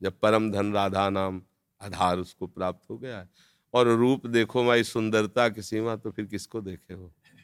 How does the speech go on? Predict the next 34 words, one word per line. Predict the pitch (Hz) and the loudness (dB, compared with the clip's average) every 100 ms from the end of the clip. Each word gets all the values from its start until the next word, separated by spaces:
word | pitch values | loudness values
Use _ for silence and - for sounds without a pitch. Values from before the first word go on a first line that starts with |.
| _ _ _ _ _ _ _ _ _ - | _ _ _ _ _ _ _ _ _ -18
हैं? | 104 147 _ _ _ _ _ - | -18 -18 _ _ _ _ _ 0
"तासा | 104 - 113 | 0 4 4
माविर | 110 107 104 90 | 6 4 2 0
भूत | - 110 - | -6 -8 -4
छौरी, | - 101 101 | 0 2 2
इसमें | 98 - 107 101 | -2 -4 -2 0
मान | 104 104 | 0 -2
मुखाम्बुजा, | 98 - 104 98 95 98 95 _ _ _ _ - | -4 -6 -6 -6 -4 -4 -4 _ _ _ _ -2
पीताम्बर | 107 - 101 101 101 95 | 0 0 -2 0 0 -2
धरास | - 113 104 - | 0 0 0 -4
रघुवीर, | 101 95 101 | -6 -4 -6
साक्षात | - 110 113 - 113 104 | -2 -4 -4 -4 -2 -2
मनमत।" | 98 107 110 95 _ - | -2 -2 -2 -6 _ -2
देखो | 117 - | -2 0
रूप | 175 123 147 _ _ | -4 -2 -4 _ _
की | 117 | -4
बाजार | 107 107 117 135 | 0 4 4 2
लगी, | 110 98 127 127 | -2 -6 -4 -4
इधर | 110 120 123 | 2 4 4
देखो, | 101 - 139 - _ _ _ _ | 0 -2 -8 -10 _ _ _ _
कौन | 143 160 180 | 6 6 6
रूप | 160 151 143 | 0 -4 -4
देखे? | 117 101 - 107 - _ _ _ _ _ _ _ | -4 -4 -6 -8 -12 _ _ _ _ _ _ _
तो | 127 | -8
कामिनी, | - 127 127 131 147 165 165 | 4 8 8 6 4 2 2
कंचन | 139 123 127 165 170 | 2 2 2 0 2
और | 151 - | 2 0
कीर्ति | 117 113 110 156 | 2 2 2 -2
का | 156 131 | 0 2
भय | 104 139 | 4 4
साधकों | 113 98 90 92 131 | 2 2 0 -2 -4
को | 110 | -4
होता | 92 87 - 113 | -6 -4 0 0
है, | 87 - | -2 -16